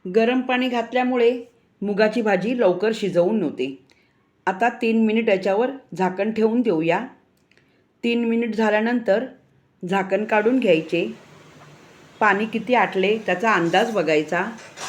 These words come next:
हे बघा, बऱ्यापैकी पाणी आटून गेले आहे. आता थोडेच पाणी शिल्लक आहे. तर आपली भाजी कितपत शिजली ते बघूया. तर मूग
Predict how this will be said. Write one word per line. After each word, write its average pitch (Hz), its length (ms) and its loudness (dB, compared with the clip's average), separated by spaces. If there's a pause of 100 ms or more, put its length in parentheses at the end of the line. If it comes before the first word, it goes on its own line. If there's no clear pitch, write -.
(680)
हे 196 120 2
बघा, 170 360 0 (920)
बऱ्यापैकी 196 520 2
पाणी 220 320 0
आटून 190 340 0
गेले 175 260 4
आहे. 175 220 4 (420)
आता 214 340 -4 (140)
थोडेच 208 360 4
पाणी 214 400 0
शिल्लक 180 480 2
आहे. 135 220 0 (600)
तर 226 40 2
आपली 220 280 0
भाजी 202 320 0
कितपत 240 460 0
शिजली 220 460 -2 (280)
ते 220 120 8
बघूया. 139 460 0 (960)
तर 220 60 2
मूग 220 360 0